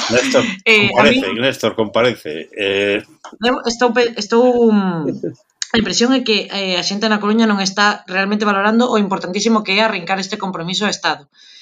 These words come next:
Speaker 2: E despois, se queredes,
Speaker 1: Mm.
Speaker 2: falamos de por qué.
Speaker 1: <laughs>
Speaker 2: Pero a mí, a verdad, chapó por este acordo, pola boa vontade de uns e polas prioridades dos outros,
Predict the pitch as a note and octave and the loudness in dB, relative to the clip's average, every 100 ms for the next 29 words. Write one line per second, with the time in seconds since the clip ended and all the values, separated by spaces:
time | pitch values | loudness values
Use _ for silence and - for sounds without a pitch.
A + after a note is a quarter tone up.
0 | _ F#3 D#3+ F#3 G#3+ G3+ F3+ F3+ F#3+ G#3 | _ -6 -4 0 0 0 0 0 -2 -4
1 | G#3 - B2+ B2 F3 E3 E3+ E3+ E3 D#3+ | -8 -8 -6 -2 0 0 -2 -6 -10 -6
2 | - B3 B3 - - - A#3 A3+ F#3 G#3 | -4 -2 -4 -4 -6 -4 -4 0 0 2
3 | A#3 B3+ A3 G3 A3+ A3 F#3+ G#3+ A3+ G#3+ | 2 2 2 2 0 0 0 2 2 0
4 | G#3+ G3+ A3+ B3 B3 G3 F#3+ G#3 G#3 F#3+ | 0 0 0 0 2 2 2 2 0 -2
5 | G3 F#3+ F3+ F3+ F3+ F#3 G#3+ G3 F3+ E3+ | -2 -2 -4 -4 -2 0 0 0 -4 -2
6 | F3+ F3 E3+ E3 E3 E3 E3 E3+ F3+ E3+ | 0 2 2 2 2 2 0 -2 -4 -2
7 | F#3+ G3+ F#3+ - A#3 B3 C4+ | -2 -2 -2 -2 0 0 -2